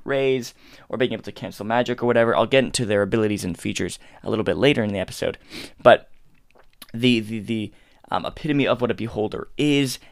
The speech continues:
and how everything i-, is, um, you know, comes from this fear of people trying to kill them and, and this need to, to protect themselves, makes the Beholder a very deadly and dangerous monster, which is one of the reasons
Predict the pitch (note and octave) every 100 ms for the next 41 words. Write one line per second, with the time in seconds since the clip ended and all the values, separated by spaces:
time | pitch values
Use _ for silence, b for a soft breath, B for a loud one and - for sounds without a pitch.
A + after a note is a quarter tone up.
0 | b A#2 G#2 A2 - D3+ D3 - C3+ C3
1 | A#2+ E2+ A2+ G2 - b b b - F2
2 | D2+ D2 - - - _ - A2+ F2+ -
3 | C#3+ C3+ - A#2 G#2 - - E3+ E3 A#2+
4 | G2+ b b - A2 - C3+ A2+ - _
5 | - B2 G2 - D3 B2 G#2 G#2 D#2+ G#2+
6 | G#2 - G#2 - A2+ B2+ C#3 - A#2+ G2
7 | - - A#2 - - A2 G2+ - F#2+ F#2
8 | - b b b b b - C#3+ D3+ -
9 | C3 A#2+ G2+ G#2+ G#2 - G#2 G#2 G2+ G2+
10 | - G2 - G2+ G2 G2 F#2 F#2 F#2 F2+
11 | - G2 G2 F#2 - - - - _ B
12 | B B B - A#2+ - A#2+ D3 C#3 C3
13 | B2 B2+